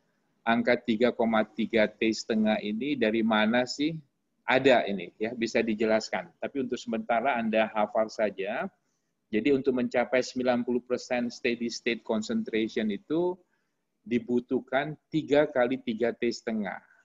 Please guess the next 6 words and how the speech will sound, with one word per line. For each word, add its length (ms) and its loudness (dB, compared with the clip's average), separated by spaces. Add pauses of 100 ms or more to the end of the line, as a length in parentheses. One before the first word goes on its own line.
(160)
Ya, 240 -10
ini 160 -2
dimengerti 1400 -6
dengan 320 -2
baik, 400 -6
ya. 80 -20